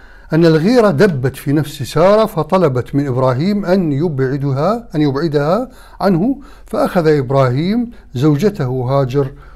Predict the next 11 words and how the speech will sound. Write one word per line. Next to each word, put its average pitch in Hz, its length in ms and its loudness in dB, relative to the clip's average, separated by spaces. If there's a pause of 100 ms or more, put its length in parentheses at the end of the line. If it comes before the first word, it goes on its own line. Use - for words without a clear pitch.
(320)
وابنه 175 720 0
إسماعيل 147 540 0
إلى 139 160 -2
مكة 156 340 -6
المكرمة 202 720 -4 (280)
في - 120 -8
الرواية 165 580 -2
الإسلامية. 131 640 -12 (3250)
السؤال 233 420 2
الثاني 214 480 -4
كان: 185 600 -2